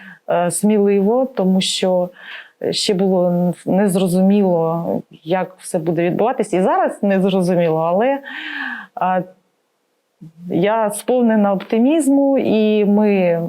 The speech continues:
зробили ремонт в приміщенні і почали працювати, напрацьовувати, е, клієнтуру, напрацьовувати, е,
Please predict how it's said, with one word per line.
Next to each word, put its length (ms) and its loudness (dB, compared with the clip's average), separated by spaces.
зробили 520 0
ремонт 480 0
в 40 -18
приміщенні 880 0
і 100 0
почали 420 0
працювати, 800 -2
напрацьовувати, 960 0
е, 720 0
клієнтуру, 840 0
напрацьовувати, 1000 -2
е, 460 -4